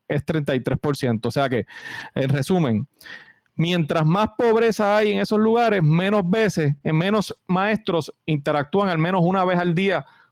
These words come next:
con los estudiantes. Eso, eso demuestra que los sitios más, los lugares más pobres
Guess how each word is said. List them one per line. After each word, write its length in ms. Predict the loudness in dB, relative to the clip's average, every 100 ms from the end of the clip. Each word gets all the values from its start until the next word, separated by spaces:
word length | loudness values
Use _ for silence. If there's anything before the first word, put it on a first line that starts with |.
| -6
con 140 | -2
los 100 | 0
estudiantes. 640 | 0 0 0 0 -4 -8 _ _ _ _ _ _ _ _ _ _ _ _ _ -10
Eso, 220 | -4 -2
eso 260 | 0 0 2
demuestra 380 | 2 0 0 0
que 100 | 2
los 140 | 0
sitios 260 | 0 2 2
más, 180 | 2 2
los 160 | 2
lugares 260 | 2 2 2
más 200 | 2 0 0
pobres 460 | 2 2 0 -4